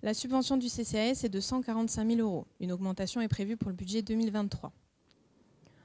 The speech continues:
Pour les subventions aux associations, il y a un montant de cent cinquante-huit mille quatre cent trente euros.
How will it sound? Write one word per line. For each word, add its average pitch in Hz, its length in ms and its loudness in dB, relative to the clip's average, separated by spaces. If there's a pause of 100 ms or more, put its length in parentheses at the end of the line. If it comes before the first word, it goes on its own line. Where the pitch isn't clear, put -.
(640)
Pour 226 140 0
les 233 100 4
subventions 240 480 2
aux 220 140 2
associations, 214 800 0
il 220 100 0
y 208 80 0
a 208 60 2
un - 20 2
montant 208 320 0
de 214 100 0
cent 254 220 -2
cinquante-huit 226 540 0
mille 240 180 2
quatre 240 180 -2
cent 240 160 0
trente 233 280 -2
euros. 190 200 -4